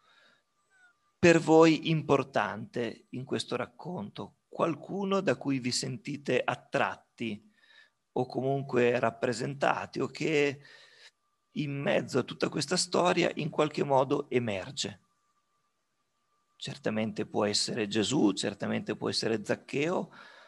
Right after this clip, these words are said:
ma può essere anche qualcun altro di cui ho parlato, anche qualcuno di cui non ho parlato, ma che voi sapete che c'è, perché lo avete visto, immaginato, sentito.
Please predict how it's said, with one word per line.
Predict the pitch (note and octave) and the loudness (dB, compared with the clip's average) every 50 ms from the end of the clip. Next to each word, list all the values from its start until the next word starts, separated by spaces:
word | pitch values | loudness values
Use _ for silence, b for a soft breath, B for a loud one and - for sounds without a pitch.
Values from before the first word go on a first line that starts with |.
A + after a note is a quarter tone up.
| B B B _ - - | B B B _ -14 -10
ma | - G#2 | -10 -10
può | - - A#2+ A2+ | -4 -2 0 0
essere | A2+ - - A#2 G#2+ | 0 0 0 0 0
anche | G#2 A2 A2 G#2+ - - A2+ G#2+ G2+ G2+ G2 F#2+ F#2 F#2 - - _ _ _ _ _ _ _ _ _ _ _ _ _ _ _ _ _ | 0 0 -2 -4 -4 -2 -2 0 0 0 -2 -2 -4 -6 -10 -14 _ _ _ _ _ _ _ _ _ _ _ _ _ _ _ _ _
qualcun | _ - - - A3 F3 - - - - | _ -4 -2 -2 -2 -2 -6 -6 -2 2
altro | - A2+ A2 A2 B2 - - - - - C3+ B2+ A#2+ A#2 | 2 4 4 4 4 2 0 0 0 2 4 4 4 4
di | A2 A2+ | 2 -2
cui | - - - A#2+ | -4 0 4 4
ho | B2 A2+ A#2 | 4 6 6
parlato, | - B2 B2+ B2+ B2+ G#2+ A2 G#3 - - D3 | 6 4 6 6 6 6 6 4 4 4 4
anche | C#3 C#3 - C#3 | 4 4 2 2
qualcuno | C#3 D3+ - - - F3+ F3+ G3 | 2 2 2 2 2 2 4 4
di | D3 C#3+ | 4 2
cui | C#3+ D3 C#3+ C3+ | 4 4 4 6
non | C3 C3 C3+ | 6 8 8
ho | C#3 C3+ C3+ | 6 6 6
parlato, | - D3 C#3+ D#3 F3 F#3 G3 F#3+ - B2 | 4 4 4 6 6 6 6 6 4 6
ma | A#2 A#2 A2 | 8 8 6
che | G#2+ - A#2+ | 6 4 4
voi | A2+ C3+ D3+ D#3 C3 A#2 - B B B B B B B B | 6 6 6 6 6 4 0 B B B B B B B B
sapete | - - B2+ - - C#3 C3+ D3 | 0 0 2 4 4 6 6 6
che | G2+ A#2+ A2 | 4 4 4
c'è, | - - - - - - - _ _ _ _ _ _ _ _ _ _ _ _ _ | 6 6 6 6 4 -2 -14 _ _ _ _ _ _ _ _ _ _ _ _ _
perché | - - G2+ - - - G2+ G2 F#2+ F#2+ G2 G2+ | -4 -4 -4 0 2 4 4 6 6 4 4 6
lo | G2+ G#2+ | 6 6
avete | G#2 G#2+ A2 - - - - G2 F#2+ F#2 F#2+ F#2+ | 6 4 4 2 0 2 4 4 6 6 4 4
visto, | G#2+ C#3+ - - - - - G#2 G2+ - - | 2 2 2 2 0 0 -4 -6 -6 -6 -4
immaginato, | - G#2 G#2 G#2 G2+ F#2 F2+ G#2+ A2 A#2 B2 C3+ C#3 C#3 A#2 | -2 0 2 4 4 4 4 4 4 4 4 4 2 0 0
sentito. | - - - G#2 G#2 G2+ - C3 - - - A#2 A#2 | 0 2 2 0 -2 -2 -2 -2 -2 -2 -4 -10 -12